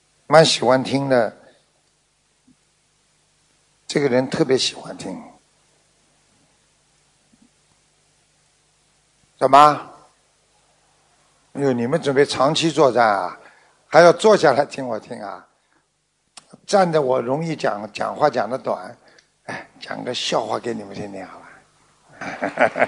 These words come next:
<laughs> 啊，一个男人星期五下午离开家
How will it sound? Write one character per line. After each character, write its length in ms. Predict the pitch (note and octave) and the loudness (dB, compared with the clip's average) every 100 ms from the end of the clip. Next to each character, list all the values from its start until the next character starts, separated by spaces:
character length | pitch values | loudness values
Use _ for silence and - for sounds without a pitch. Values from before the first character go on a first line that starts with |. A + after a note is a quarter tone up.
| - C3+ - - - A#2 - - - - - - - - B3+ C#4 - - - - - _ - | -2 -4 -2 -6 -4 -6 -8 -10 -12 -10 -12 -12 -14 -8 -4 -6 -8 -18 -20 -20 -20 _ -6
<laughs> 80 | G#2 | 0
啊， 320 | G#2+ A2+ G2+ - - - _ _ _ _ _ _ _ _ _ _ - | 2 2 0 -12 -20 -20 _ _ _ _ _ _ _ _ _ _ -6
一 140 | D#3 | 2
个 120 | F3+ F#3 | 6 8
男 440 | D#3 B2+ C#3+ F#3 | 10 8 8 8
人 520 | D#3 A#2+ G#2+ - - _ _ _ _ _ _ _ _ | 8 6 4 -10 -20 _ _ _ _ _ _ _ _
星 500 | - - F#3 F3 E3+ | -2 2 2 2 0
期 360 | B2 - C#3+ D#3+ | -2 -4 -4 -4
五 260 | D3 A#2+ A#2+ | -4 -6 -6
下 380 | - G3 C3+ | 0 2 4
午 340 | C3 B2 A2+ A#2 | 2 -2 -4 -8
离 260 | C3+ F3+ | -8 -6
开 300 | F#3 - E3 | -6 -4 -4
家 240 | C#3 C#3+ | -4 -6